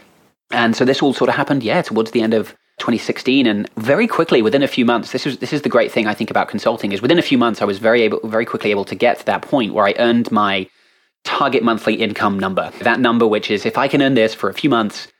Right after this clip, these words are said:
I'll quit my job." And I did that very quickly through the consulting. And so by the end of twenty sixteen, yeah, I was like, "Right,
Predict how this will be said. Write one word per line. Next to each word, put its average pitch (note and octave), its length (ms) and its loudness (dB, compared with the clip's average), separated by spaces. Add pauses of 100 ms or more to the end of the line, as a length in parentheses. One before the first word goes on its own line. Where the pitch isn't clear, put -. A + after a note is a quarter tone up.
(120)
I'll A2 100 0
quit A2 160 0
my A2 80 -4
job." F#2+ 300 -2 (100)
And A#2+ 140 0
I B2+ 40 2
did C3+ 120 2
that A#2+ 160 0
very G#2+ 140 2
quickly G2+ 420 -4 (380)
through - 180 -2
the G#2 80 -4
consulting. G#2 480 -2
And G2 80 -8
so A#2+ 100 2
by A2 140 2
the A#2 100 2
end A2+ 100 2
of G#2+ 60 -2
twenty G2 220 -6
sixteen, G2+ 440 -8
yeah, G2 220 0
I G2 40 0
was G#2 120 -6
like, G2+ 180 -2
"Right, C#3 240 2